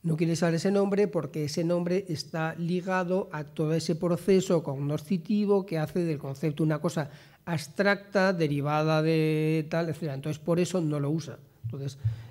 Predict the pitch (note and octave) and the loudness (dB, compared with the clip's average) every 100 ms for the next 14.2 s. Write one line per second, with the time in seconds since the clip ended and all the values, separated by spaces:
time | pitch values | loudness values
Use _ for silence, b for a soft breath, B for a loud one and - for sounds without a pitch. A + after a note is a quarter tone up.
0 | B D3+ C#3 D3+ E3 D#3+ E3 E3+ E3+ B | B 0 2 4 4 6 6 4 2 B
1 | B B - F3+ E3 - - F#3 F3+ D#3 | B B 0 4 4 2 0 2 2 2
2 | D#3+ E3 F3 D#3+ F3 F#3+ F3 G3 - A#2 | 4 4 2 4 2 2 0 -2 -4 -8
3 | - F3 D#3 D#3+ D#3+ D#3 D3+ D#3 E3 D#3+ | -6 -4 0 2 2 2 2 0 0 0
4 | D3 C3+ C3 C#3 C#3 C#3 B2 - - _ | -2 -2 -4 -6 -8 -10 -10 -12 -16 _
5 | _ _ _ _ _ - b b b - | _ _ _ _ _ -20 b b b -2
6 | D#3+ E3+ F#3+ G3 - G3 G3 - E3+ D#3 | 6 8 8 6 6 4 2 0 2 2
7 | C#3 B2+ A#2+ A#2 - b b b _ _ | 2 -6 -8 -10 -16 b b b _ _
8 | D3+ C#3+ C3+ B2+ B2 B2 B2 C3+ C#3 D#3+ | -10 -8 -8 -8 -10 -10 -10 -6 0 2
9 | D#3 E3 F3 E3 C#3+ B2+ B2+ C3+ C3+ C3+ | 4 4 4 2 0 -4 -6 -8 -8 -8
10 | C#3+ D3+ C#3+ E3+ D#3+ D#3+ D#3 E3+ D3 F#3 | -2 0 0 0 2 2 0 -2 0 0
11 | F3 E3+ D#3+ - C3+ C3 A#2+ B2+ A#2+ _ | 2 0 -2 -6 -8 -10 -12 -16 -18 _
12 | _ _ - D#3+ D#3+ E3 D#3 D3+ D#3 E3 | _ _ 0 2 2 0 -2 0 0 0
13 | D3+ C#3+ C#3 C#3 D3 C3+ C#3 B2+ - B2 | 0 0 -4 -4 -6 -8 -10 -10 -14 -14
14 | A#2 | -14